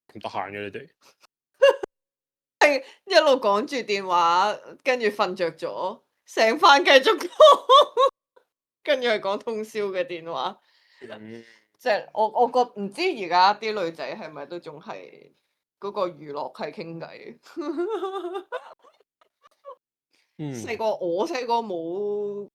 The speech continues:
Speaker 2: 咁多機打㗎嘛，你真係唔係攞住部手機就打得㗎嘛，細個打嗰啲機係真係要攞部遊戲機嚟打㗎嘛。
Speaker 1: 係啊，而家攞手機就可以玩到啦。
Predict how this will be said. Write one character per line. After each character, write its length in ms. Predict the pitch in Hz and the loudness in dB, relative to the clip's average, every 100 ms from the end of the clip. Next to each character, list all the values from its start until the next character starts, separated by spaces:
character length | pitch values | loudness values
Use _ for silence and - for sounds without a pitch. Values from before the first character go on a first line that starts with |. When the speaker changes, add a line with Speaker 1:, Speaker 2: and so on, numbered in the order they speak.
| - | -12
Speaker 2:
咁 220 | 190 190 | -12 -6
多 180 | 196 208 | -6 -6
機 180 | 190 190 | -8 -10
打 300 | 185 - 120 | -10 -14 -14
㗎 160 | 147 156 | -14 -16
嘛， 680 | 151 131 92 67 60 50 _ - | -14 -14 -14 -18 -20 -20 _ -14
你 180 | 175 170 | -10 -8
真 220 | 208 208 | -8 -8
係 360 | 240 165 147 - | -6 -8 -8 -18
唔 140 | 165 | -14
係 240 | 156 135 139 | -10 -10 -8
攞 200 | 160 170 | -10 -10
住 140 | 170 | -12
部 140 | 139 143 | -12 -12
手 240 | 143 135 | -10 -10
機 160 | 165 147 | -10 -12
就 120 | 135 | -12
打 240 | - 143 | -10 -10
得 120 | - 120 | -12 -18
㗎 60 | |
嘛， 80 | 113 | -18
細 200 | 170 180 165 | -10 -8 -6
個 120 | 160 | -8
打 260 | 156 101 | -8 -8
嗰 120 | 165 170 | -8 -10
啲 160 | 170 | -10
機 180 | 165 151 | -12 -12
係 120 | 160 | -12
真 180 | 143 165 147 | -12 -12 -12
係 40 | |
要 100 | 139 | -12
攞 240 | 139 135 139 | -14 -14 -16
部 140 | 143 | -18
遊 180 | - 143 | -16 -16
戲 120 | 143 127 | -16 -16
機 160 | 139 | -18
嚟 160 | 131 80 - | -18 -20 -14
打 220 | - 113 | -14 -14
㗎 120 | 131 | -20
嘛。 380 | 139 120 78 - - | -20 -18 -18 -20 -12
Speaker 1:
係 100 | 110 | -8
啊， 80 | 98 | -8
而 100 | 98 | -8
家 180 | 107 127 | -4 -2
攞 160 | 113 113 | -2 -4
手 140 | 110 | -6
機 180 | 104 113 | -6 -8
就 100 | 101 | -6
可 100 | 107 | -8
以 40 | |
玩 240 | 104 95 101 | -8 -10 -10
到 120 | 101 | -12
啦。 120 | 101 | -14